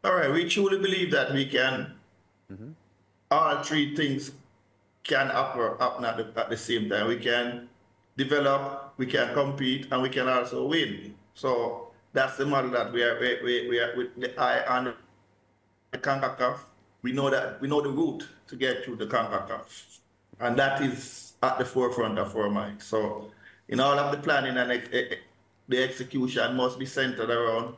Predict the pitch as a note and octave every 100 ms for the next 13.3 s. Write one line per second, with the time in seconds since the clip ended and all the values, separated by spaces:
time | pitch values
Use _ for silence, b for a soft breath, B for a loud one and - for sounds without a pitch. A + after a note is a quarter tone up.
0 | A#2+ A2+ A2+ A#2 B2 A#2 G#2+ G#2 G2+ A2+
1 | G#2+ A2 - A#2+ A#2 G2 A#2+ C3 - B2
2 | A2 G2+ - C#3 C3+ A2 G#2+ G2+ - G2+
3 | G2+ G2+ G2 A2+ C3+ C3 B2 G#2 - A#2+
4 | - G#2+ G#2 G2 - - B B - B2
5 | B2 C#3+ C#3+ C#3 C#3+ D3 D3 B2 A#2+ A2
6 | B2 B2 A2+ G2+ - - - B2 B2 A#2
7 | A2+ - A#2+ B2+ B2+ B2 B2 B2 G#2+ E2+
8 | - - _ _ _ - - C3+ B2+ C3
9 | B2+ B2 B2 G#2 G2+ A#2+ B2 B2 A2+ A2+
10 | G2+ G2 E2 - G#2+ - - b b b
11 | _ - D#3+ D#3+ - D#3 D#3 D#3 C#3+ C#3
12 | - - C#3+ - D#3+ D3 C#3+ C#3 C3+ -
13 | C#3+ D3 D3